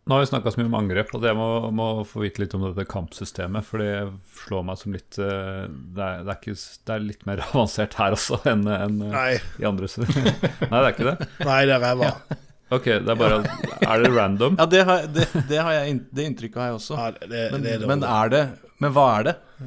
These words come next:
Speaker 1: Ja, for jeg
Speaker 3: Eh,
Speaker 1: skjønner
Speaker 3: hva
Speaker 1: det
Speaker 3: kan
Speaker 1: ikke.
Speaker 3: jeg, nei,
Speaker 2: Ja.
Speaker 3: kan jeg, er det R N G? Hva?
Speaker 2: Ja, ve-, det,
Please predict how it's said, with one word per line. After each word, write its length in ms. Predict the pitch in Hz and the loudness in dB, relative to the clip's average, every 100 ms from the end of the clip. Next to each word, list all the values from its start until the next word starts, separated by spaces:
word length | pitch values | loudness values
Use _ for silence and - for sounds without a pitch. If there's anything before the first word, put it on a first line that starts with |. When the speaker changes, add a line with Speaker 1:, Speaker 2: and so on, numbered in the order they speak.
| 117 | 0
Speaker 1:
Ja, 100 | 117 | 2
for 80 | 135 | 4
jeg 140 | 139 | 2
Speaker 3:
Eh, 20 | |
Speaker 1:
skjønner 220 | 120 117 113 | 4 4 4
Speaker 3:
hva 60 | |
Speaker 1:
det 100 | 139 | 4
Speaker 3:
kan 80 | - | 4
Speaker 1:
ikke. 720 | 123 113 107 - 135 190 - | 2 0 -2 0 0 0 0
Speaker 3:
jeg, 180 | 156 - | -2 0
nei, 160 | 151 180 | 2 2
Speaker 2:
Ja. 140 | 165 170 - | 0 -2 -2
Speaker 3:
kan 120 | 151 | -2
jeg, 260 | 151 151 - 143 - - - - - - | 0 0 -4 -8 -14 -20 -20 -20 -20 -8
er 160 | 127 127 | -2 0
det 80 | |
R 140 | 139 113 | 2 2
N 80 | 123 | 0
G? 380 | 123 170 208 - | -4 -10 -8 -8
Hva? 200 | 147 147 156 - 185 - - - - 117 | -6 -6 -8 -10 -14 -18 -18 -14 -14 -2
Speaker 2:
Ja, 380 | 165 147 143 135 | 4 6 8 6
ve-, 140 | 131 131 131 139 | 6 2 -2 2
det, 120 | 139 | 2